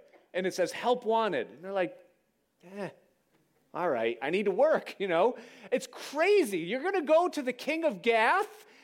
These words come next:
and, and try to find help from him? Not thinking too clear, okay? And he's gonna get himself into some trouble. Watch. It says, "So the servants of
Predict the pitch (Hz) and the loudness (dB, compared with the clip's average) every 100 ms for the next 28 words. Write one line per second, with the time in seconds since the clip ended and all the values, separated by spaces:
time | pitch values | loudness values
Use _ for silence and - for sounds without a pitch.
0 | 226 - 240 233 233 220 254 285 277 269 | -8 -2 -2 0 -2 0 2 4 2 0
1 | 247 226 165 185 269 - 285 294 359 381 | -2 -2 0 2 2 0 0 0 -2 -8
2 | - _ _ _ _ _ _ _ - 131 | -16 _ _ _ _ _ _ _ -10 -6
3 | 139 160 143 139 127 202 190 185 - 113 | -4 -4 -6 -6 -6 -6 -6 -8 -8 -8
4 | 85 - _ 135 123 131 127 139 135 143 | -8 -14 _ -8 0 2 2 -2 -2 0
5 | 127 139 139 151 139 123 113 117 143 127 | 2 0 2 0 2 -4 -8 -6 -2 -2
6 | 101 113 92 - - _ _ _ _ _ | 0 -2 -4 -12 -20 _ _ _ _ _
7 | - 160 202 208 220 175 - - 294 330 | -12 -2 0 2 0 0 -4 -2 -2 0
8 | 214 185 | 0 -2